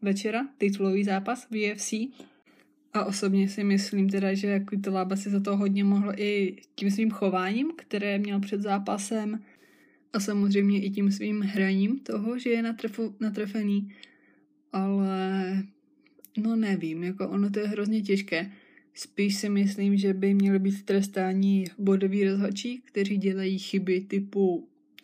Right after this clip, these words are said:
souboj mezi Gilasem a Krausem, kde Kraus absolutně ovládl kolo a rozhodčí ho dal soupeři a pak naopak. A co se týká hlavního rozhodčího, tam je to vždycky o tom, komu fandíte.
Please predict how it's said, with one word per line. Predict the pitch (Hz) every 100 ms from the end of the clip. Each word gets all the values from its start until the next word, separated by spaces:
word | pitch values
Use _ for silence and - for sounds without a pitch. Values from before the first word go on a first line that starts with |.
| _
souboj | - 202 190 185
mezi | 185 190
Gilasem | 190 190 185 185 190
a | 190
Krausem, | 196 196 190 - 240 277 - _ _ _ _ _ _ _ _
kde | 196 185
Kraus | 180 190 190
absolutně | 190 196 190 190
ovládl | 190 190 190 185 190 185 190 - _ _ _ _
kolo | 202 196 190 -
a | 185 185 185 - _ -
rozhodčí | 196 196 196 196
ho | 190
dal | 190 190 190 - _ _ - -
soupeři | - 190 196 196 233 240 -
a | 202
pak | 196 190
naopak. | 185 190 196 233 - - _ _ _ _ _
A | 208
co | 202 202
se | 208
týká | 202 196 220 214 214
hlavního | 202 196 190 196 214
rozhodčího, | 226 233 220 - 233
tam | 226 190 196 196
je | 202
to | 202 208
vždycky | 208 - 214
o | 202
tom, | 208 202
komu | 196 214
fandíte. | - 190 190 196 185 196